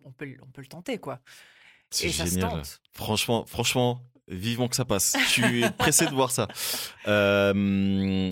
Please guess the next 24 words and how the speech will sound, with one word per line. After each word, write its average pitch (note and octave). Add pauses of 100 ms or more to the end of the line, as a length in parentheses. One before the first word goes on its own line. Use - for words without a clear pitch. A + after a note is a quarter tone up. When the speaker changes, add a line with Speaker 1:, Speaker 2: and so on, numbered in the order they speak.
Speaker 2:
ok, C3
donc F2+
du B2+
coup, B2+ (120)
euh, D#2 (180)
on F2
a F2
dit G2 (600)
comment F#2+
se -
déroule F2+
ta F2
journée. F2 (1000)
Commence D#2
très, F2
très E2+
tôt, - (640)
finit -
très, -
très -
tard. A#2+ (240)
Speaker 1:
<laughs> -
C'est F#3+
ça. -